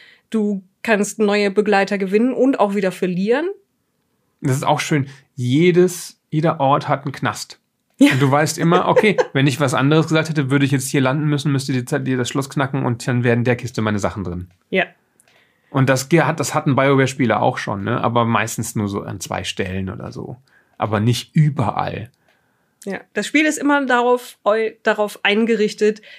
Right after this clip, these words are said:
Speaker 1: dass du Bullshit ausprobierst.
Speaker 2: Ja.
Speaker 1: Oder dass du halt bei irgendwas versagst.
Speaker 2: Ich hab zum Beispiel, für, ein Beispiel für dumme Dinge ausprobieren,
Speaker 1: Mhm.
Speaker 2: ja? Ich habe am Anfang des Spiels eine Flasche gefunden und, äh,
Speaker 1: <laughs>
Speaker 2: da war etwas eingesperrt. Es sagte mir, da ist was eingesperrt. Und wenn du sie aufmachst, kommt das raus.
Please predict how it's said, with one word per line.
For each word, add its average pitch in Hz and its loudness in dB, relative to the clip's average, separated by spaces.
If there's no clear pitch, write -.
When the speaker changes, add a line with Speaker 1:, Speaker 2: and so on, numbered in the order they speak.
Speaker 1:
dass 185 -4
du 190 -6
Bullshit 190 0
ausprobierst. - -10
Speaker 2:
Ja. 123 2
Speaker 1:
Oder 190 4
dass 185 0
du 190 -6
halt 185 -2
bei 185 -2
irgendwas 170 -4
versagst. - -12
Speaker 2:
Ich 151 2
hab 202 -2
zum 190 0
Beispiel, 180 2
für, - -6
ein 160 0
Beispiel 147 0
für 143 -2
dumme 131 4
Dinge 120 2
ausprobieren, 123 -4
Speaker 1:
Mhm. 104 -4
Speaker 2:
ja? 151 -2
Ich 165 -2
habe 156 2
am 123 0
Anfang 143 0
des 135 -2
Spiels 131 -4
eine 117 -8
Flasche 120 -4
gefunden 117 -4
und, 117 -2
äh, 120 2
Speaker 1:
<laughs> 131 0
Speaker 2:
da 113 0
war 120 2
etwas 139 0
eingesperrt. 127 0
Es 107 -4
sagte 135 0
mir, 143 2
da 139 0
ist 135 -2
was 156 -2
eingesperrt. - -8
Und 120 -2
wenn 120 2
du 117 2
sie 110 0
aufmachst, 139 -2
kommt 117 -2
das 120 -8
raus. - -4